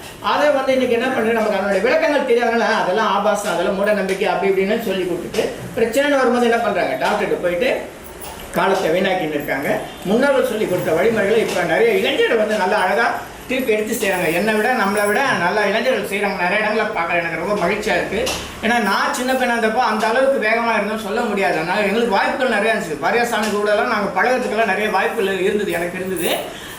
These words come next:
இருந்தாலும் அந்த அளவுக்கு இப்ப இருக்கிற ஒரு, என்ன சொல்றதுன்னா, அந்த தொழில்நுட்பம், வேகம், எல்லாம், எல்லாமே வேகமா இருக்காங்க. இளைஞர்களாகட்டும், மக்களாகட்டும், அந்த தகவல் தொடர்பு ஒரு விஷயம், நல்லதும் கெட்டதும் வேகமா பரவுது. அப்போ வந்து அவ்வளோ வேகமா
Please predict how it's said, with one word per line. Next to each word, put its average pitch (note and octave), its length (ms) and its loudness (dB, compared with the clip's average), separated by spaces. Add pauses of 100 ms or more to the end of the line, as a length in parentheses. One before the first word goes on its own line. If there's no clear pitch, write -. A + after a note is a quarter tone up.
(140)
இருந்தாலும் D4 560 2
அந்த C4 120 0
அளவுக்கு C#4+ 340 0
இப்ப B3+ 280 -6
இருக்கிற D4 340 2
ஒரு, G#3+ 440 0 (320)
என்ன G#3 140 -4
சொல்றதுன்னா, A3+ 420 -2
அந்த G#3 140 -4
தொழில்நுட்பம், C4 800 0 (180)
வேகம், D4 480 0 (160)
எல்லாம், F3 240 0
எல்லாமே D4+ 260 2
வேகமா C4+ 360 2
இருக்காங்க. - 280 -2 (120)
இளைஞர்களாகட்டும், G#3+ 540 0
மக்களாகட்டும், A3 640 0 (320)
அந்த G3 360 0
தகவல் C4+ 320 2
தொடர்பு A#3 360 0
ஒரு G#3+ 100 2
விஷயம், G#3+ 240 -2
நல்லதும் D4+ 380 2
கெட்டதும் C4 340 2
வேகமா C4+ 360 2
பரவுது. F3 320 -2 (500)
அப்போ G#3+ 260 -2
வந்து D4 180 2
அவ்வளோ B3+ 240 2
வேகமா A#3 480 2